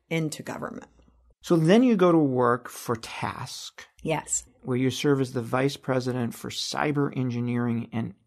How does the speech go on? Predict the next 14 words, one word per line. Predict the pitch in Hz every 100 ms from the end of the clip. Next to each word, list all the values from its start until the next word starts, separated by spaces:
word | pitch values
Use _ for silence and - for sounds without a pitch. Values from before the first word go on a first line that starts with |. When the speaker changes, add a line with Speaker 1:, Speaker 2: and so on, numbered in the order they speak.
| -
Speaker 2:
analytics. | 113 107 - 62 - - - - - -
Speaker 1:
Yes. | 170 147 156 -
Speaker 2:
What | 151
was | 110
that | 120 147
all | 110 98
about? | 95 - - _ _ _
Speaker 1:
So | - - 262 240 240 - - _ _ _ 208
I | 214
had | 226 214
almost | 202 196 190 -
four | - 202 185 180 175 -
incredible | 165 - 214 190 175
years | 151 147 - - -